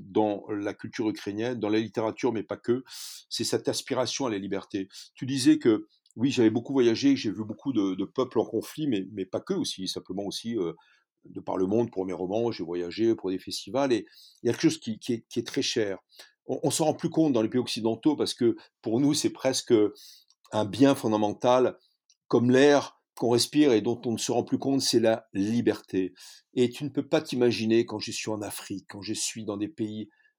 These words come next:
euh, totalitaires, et même semi-totalitaires,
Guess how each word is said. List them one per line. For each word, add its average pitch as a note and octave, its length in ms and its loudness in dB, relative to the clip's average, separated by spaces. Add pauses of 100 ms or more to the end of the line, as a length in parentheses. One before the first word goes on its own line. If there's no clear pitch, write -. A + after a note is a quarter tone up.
(160)
euh, A2+ 340 2 (200)
totalitaires, G#2+ 760 2 (520)
et C#3 100 8
même C3+ 260 6
semi-totalitaires, G#2+ 1120 2